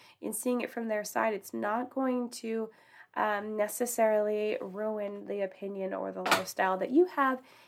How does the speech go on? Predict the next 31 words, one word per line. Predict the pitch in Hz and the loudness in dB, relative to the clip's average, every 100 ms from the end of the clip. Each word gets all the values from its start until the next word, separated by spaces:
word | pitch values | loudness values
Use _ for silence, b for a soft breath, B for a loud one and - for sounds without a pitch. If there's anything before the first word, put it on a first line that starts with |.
| B - | B 2
It | 311 - | 2 2
might | 226 208 202 208 302 427 - - | -4 -4 -2 2 2 0 -6 -4
impact | - 233 262 330 370 - 453 | -2 0 0 -2 -4 -2 -4
it. | 466 254 | -2 -2
It | - | -2
might, | 226 214 202 208 254 - - b b b b - | -4 -4 -2 -2 -4 -6 -16 b b b b 2
um, | 220 214 202 196 196 196 - _ _ _ - | 6 8 8 6 0 -6 -12 _ _ _ -8
just | 247 - | -6 -4
inspire | 233 - - 202 214 | -4 -2 0 2 2
it | 226 233 | -2 -6
to | |
change | 220 - 202 226 277 | -8 -6 -4 -2 -2
if | 240 220 | -4 -6
you | 196 | -10
find | - 196 208 | -6 -4 -2
that | 208 - | -4 -4
you | 202 202 208 - _ _ _ _ _ - | -8 -6 -8 -10 _ _ _ _ _ -10
like | 190 190 185 185 - | -8 -4 -2 -2 0
that, | 277 285 311 262 | 6 8 8 4
if | - | -4
you | 208 | -4
like | 190 190 | -2 -4
those | 202 196 196 | -4 -4 -4
experiences, | 196 - 294 302 294 285 254 | -10 -2 4 4 4 0 -2
if | 202 | -6
you | 202 | -8
like | 175 180 | -10 -12
those | 196 190 | -14 -16
opinions, | - - 294 277 269 233 | -18 -2 2 4 2 -2
if | - | -6
those | 196 190 | -8 -8